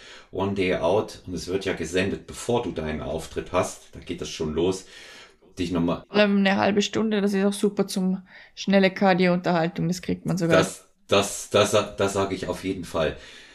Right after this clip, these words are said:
Speaker 1: Ähm, ich, wir wünschen dir morgen viel Erfolg und toi, toi, toi,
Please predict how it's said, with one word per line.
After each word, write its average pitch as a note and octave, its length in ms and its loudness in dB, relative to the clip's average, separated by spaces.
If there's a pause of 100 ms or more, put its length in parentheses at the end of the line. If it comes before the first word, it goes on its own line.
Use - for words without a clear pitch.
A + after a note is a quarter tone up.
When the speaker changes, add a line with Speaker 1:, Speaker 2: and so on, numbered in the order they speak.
(720)
Speaker 1:
Ähm, F2+ 400 2
ich, - 460 -6
wir F#2 460 2
wünschen G#2 340 2
dir F2 140 0
morgen F#2+ 380 0
viel G#2 220 -6
Erfolg G#2+ 760 2
und F2+ 240 -4
toi, G2 160 2
toi, F2+ 180 0
toi, G2+ 360 0